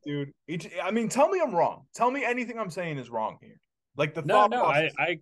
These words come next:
Speaker 2: totally agree with the fact that I genuinely believe there is so much, uh, that's just left the minds of players in a position like Spurs are, where you know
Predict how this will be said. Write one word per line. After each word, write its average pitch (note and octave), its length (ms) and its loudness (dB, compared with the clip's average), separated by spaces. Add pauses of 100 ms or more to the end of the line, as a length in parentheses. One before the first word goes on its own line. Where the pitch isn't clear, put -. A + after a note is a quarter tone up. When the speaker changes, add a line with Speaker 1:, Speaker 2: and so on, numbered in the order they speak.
(340)
Speaker 2:
totally E3+ 440 0
agree C#3 280 -2
with D3+ 140 -4
the C#3+ 80 -12
fact C#3+ 360 -8
that B2 280 0 (120)
I B2+ 360 -2
genuinely C3 580 -2
believe B2 640 -8
there A2+ 260 -4
is A2+ 540 -12
so - 440 -2
much, A#2 540 -8 (140)
uh, A2+ 460 -6 (280)
that's A#2 320 -10
just A#2+ 320 -12
left B2 540 -4 (140)
the B2+ 80 -8
minds A2+ 540 -8
of G2 140 -14
players A2 380 -6
in A2 100 -10
a G#2+ 40 -12
position A2 400 -14
like G2+ 180 -12
Spurs G#2+ 320 -8
are, G#2 120 -4
where G#2+ 140 -8
you A2 140 -10
know B2+ 440 0